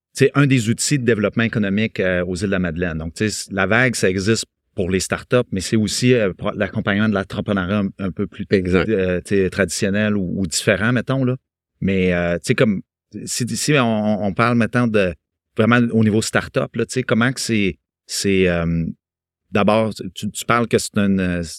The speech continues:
Speaker 1: comment je pourrais dire, un, un pari, là, tu sais, à quelque part, on essaye quelque chose, mais, euh, peux-tu dire que, tu sais, on commence à toucher à quelque chose avec le startup aussi, là, c'est un, un outil efficace de plus ?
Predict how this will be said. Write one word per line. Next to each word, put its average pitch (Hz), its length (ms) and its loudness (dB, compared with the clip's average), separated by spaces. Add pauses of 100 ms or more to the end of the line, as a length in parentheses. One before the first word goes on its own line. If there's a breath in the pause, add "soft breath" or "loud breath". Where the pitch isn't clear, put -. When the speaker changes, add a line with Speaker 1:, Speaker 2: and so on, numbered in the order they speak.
(340)
Speaker 1:
comment 95 120 -2
je - 40 -8
pourrais 95 140 0
dire, 104 240 0
un, 92 240 0
un 90 80 0
pari, 104 400 0
là, 147 200 -2
tu - 120 -8
sais, 127 100 0
à 117 60 -2
quelque 101 240 0
part, 117 200 -2
on 101 140 2
essaye 110 400 0
quelque 98 240 -2
chose, 123 340 -2
mais, 113 280 2 (340)
euh, 104 120 0 (180)
peux-tu - 260 -4
dire 123 220 4
que, 113 300 2 (1120)
tu 123 280 4
sais, - 20 -4 (120)
on 101 120 -4
commence 113 380 2
à 117 80 2
toucher - 260 0
à 117 60 0
quelque 117 280 0
chose 151 280 -4
avec 131 220 -4
le 127 80 0
startup - 440 -8
aussi, - 300 -4
là, 151 80 -2
c'est - 140 -4
un, 110 200 0
un 110 180 4
outil 123 320 2
efficace 131 440 -4
de 120 80 -4
plus ? - 480 -8